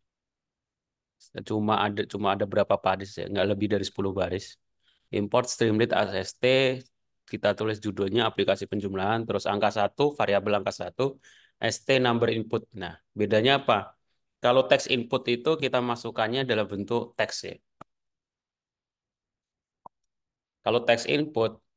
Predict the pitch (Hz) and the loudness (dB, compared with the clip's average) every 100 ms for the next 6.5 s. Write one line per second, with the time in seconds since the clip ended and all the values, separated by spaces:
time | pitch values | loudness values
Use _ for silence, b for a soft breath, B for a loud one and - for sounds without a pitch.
0 | - 107 107 135 135 131 143 120 110 117 | -10 -10 -4 -4 -2 2 2 2 -2 0
1 | 110 - 117 113 117 - - - _ _ | -2 -4 -4 0 -2 -4 -16 -20 _ _
2 | _ _ _ - 113 107 101 - 113 131 | _ _ _ -2 0 0 -2 -4 -4 -4
3 | - - 101 - 95 - - - 117 147 | -8 -12 -8 -6 -6 -8 -10 -6 -6 -6
4 | _ _ _ 98 - 104 101 101 - 98 | _ _ _ -10 0 0 0 -4 -4 -4
5 | 101 104 127 _ _ _ - 104 - 104 | -2 -4 -4 _ _ _ -4 -4 0 0
6 | 127 104 90 90 87 | 2 0 -4 -6 -8